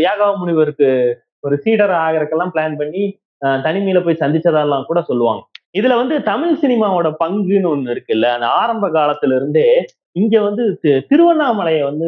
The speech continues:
ஒரு முக்கியமான கேந்திரமா மாத்துனது சினிமான்னு தான் சொல்லணும். இப்ப வந்து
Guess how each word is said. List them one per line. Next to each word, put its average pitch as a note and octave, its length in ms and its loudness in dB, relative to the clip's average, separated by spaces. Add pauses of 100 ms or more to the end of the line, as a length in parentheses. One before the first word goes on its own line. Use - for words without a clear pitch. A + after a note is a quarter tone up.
ஒரு B2 180 0 (540)
முக்கியமான A3 500 0
கேந்திரமா F3 580 0
மாத்துனது B2+ 520 -2
சினிமான்னு C3 460 -6
தான் A#2 160 -8
சொல்லணும். G#2+ 240 -10
இப்ப A#2+ 200 0
வந்து A#2+ 240 0